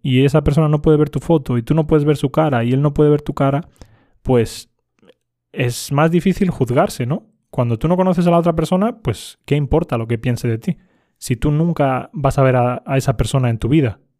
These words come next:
Esto no es una promoción, pero si incluyes el código David Your, tal y como se escribe en inglés,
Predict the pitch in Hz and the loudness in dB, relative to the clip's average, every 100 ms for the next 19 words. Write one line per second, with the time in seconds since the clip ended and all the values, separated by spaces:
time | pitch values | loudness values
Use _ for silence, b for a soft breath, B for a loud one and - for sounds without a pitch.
0 | _ _ _ 156 156 214 208 180 170 135 | _ _ _ -4 0 2 2 2 0 0
1 | 131 113 151 120 113 123 117 127 120 - | -2 -2 -4 -4 -4 -4 -4 -8 -10 -12
2 | _ 135 123 151 170 185 185 175 - - | _ -10 -6 2 4 4 2 0 -8 -6
3 | 131 123 - 160 156 143 131 - _ 139 | -4 -4 0 2 2 0 -2 -6 _ -8
4 | 117 113 139 170 - - 139 123 156 202 | -4 0 0 0 -6 -10 -2 2 4 2
5 | 226 _ _ _ _ _ _ _ _ _ | 0 _ _ _ _ _ _ _ _ _
6 | _ _ _ _ - 123 117 120 117 113 | _ _ _ _ -8 -4 -4 -2 -2 -2
7 | 110 107 123 - 131 147 139 127 123 208 | -4 -2 -4 -2 0 2 2 -2 0 -2
8 | - | -2